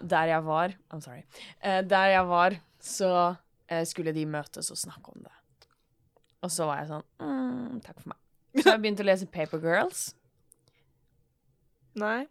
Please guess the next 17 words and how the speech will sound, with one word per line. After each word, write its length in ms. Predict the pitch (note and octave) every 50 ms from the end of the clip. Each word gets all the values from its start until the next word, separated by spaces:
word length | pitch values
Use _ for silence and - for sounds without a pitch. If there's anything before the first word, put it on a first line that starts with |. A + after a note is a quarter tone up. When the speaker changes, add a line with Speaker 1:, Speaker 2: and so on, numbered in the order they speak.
| _ _ _ _ _ _ _ _
Speaker 1:
Jo 320 | F#3 F3+ F#3+ G#3+ A#3+ C#4+ F4
da. 200 | F4 C4+ E3 D#3
Speaker 2:
Ja. 220 | F#3 A3+ B3 C#4+ F#4 A#4 A4+ _ _
Speaker 1:
Alle 180 | A#3+ A#3+ G3+ F#3+
har 80 | F3+
samme 260 | F3+ - F3 E3+ E3 E3
hår 180 | D#3+ D3 C#3+ D#3
som 140 | - D#3 D#3
meg, 260 | D#3+ F3+ G#3+ G3 - _ _ _
så 180 | - - -
jeg 100 | E3+ E3+
følte 260 | F#3+ G#3+ F3 D#3+ - D#3+
meg 140 | D#3+ D#3+
veldig 320 | E3 E3 D#3 D#3 D#3+ E3 E3
represented. 920 | F#3 F3 E3+ - - - - - - F#3 E3+ E3+ D#3+ - A3 - A#3+ - D#4+
Speaker 2:
<laughs> 60 | A3+ G#3 F3+ E3 - - - - - - - - - - B3+ D4+ D#4 -
Speaker 1:
Eh, 260 | - G3 F#3 F#3 F#3